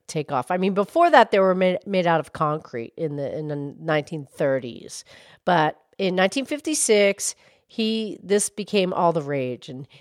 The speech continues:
he, first he made, um, he made an ornament called Charlie the Duck. Charlie the Duck out of plastic? Right, and it actually outsold the flamingo for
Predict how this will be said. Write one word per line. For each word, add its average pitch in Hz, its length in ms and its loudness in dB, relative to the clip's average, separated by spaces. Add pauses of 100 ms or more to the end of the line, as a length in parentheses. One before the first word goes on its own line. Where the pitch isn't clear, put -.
(120)
he, 196 460 -4 (580)
first 330 340 6
he 339 100 6
made, 202 340 6
um, 156 480 0 (380)
he 226 160 0
made 196 280 4
an 160 360 2
ornament 175 540 0
called 156 300 0
Charlie 196 540 2
the 185 220 -2
Duck. 180 840 0 (600)
Charlie 392 400 8
the 370 160 4
Duck 415 460 8
out 349 180 6
of 294 80 2
plastic? 359 840 4 (500)
Right, 127 340 -4
and 180 180 -4
it 170 320 -4
actually 190 520 -2 (100)
outsold 190 720 0
the 165 100 -4
flamingo 170 640 -2
for 139 380 -8